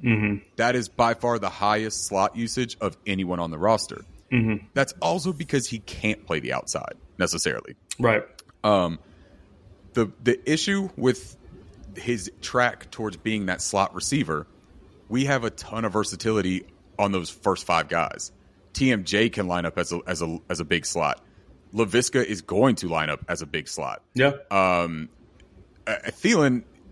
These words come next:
Speaker 2: everyone thinks of Thielen as a slot, and he, he could play there, but he's more of a fifty-fifty split as far as his usage goes.
Speaker 1: Y-, usually,
Speaker 2: Uh,
Speaker 1: yeah.
Speaker 2: right.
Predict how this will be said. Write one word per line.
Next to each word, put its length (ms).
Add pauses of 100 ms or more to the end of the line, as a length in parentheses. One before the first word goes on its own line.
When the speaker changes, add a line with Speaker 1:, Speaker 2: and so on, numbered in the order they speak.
(100)
Speaker 2:
everyone 340
thinks 220
of 80
Thielen 220
as 120
a 40
slot, 200
and 80
he, 120
he 120
could 140
play 160
there, 200 (400)
but 100
he's 240
more 200
of 60
a 40
fifty-fifty 480
split 360 (140)
as 140
far 160
as 100
his 160
usage 300
goes. 400
Speaker 1:
Y-, 240
usually, 540
Speaker 2:
Uh, 60
Speaker 1:
yeah. 300
Speaker 2:
right. 380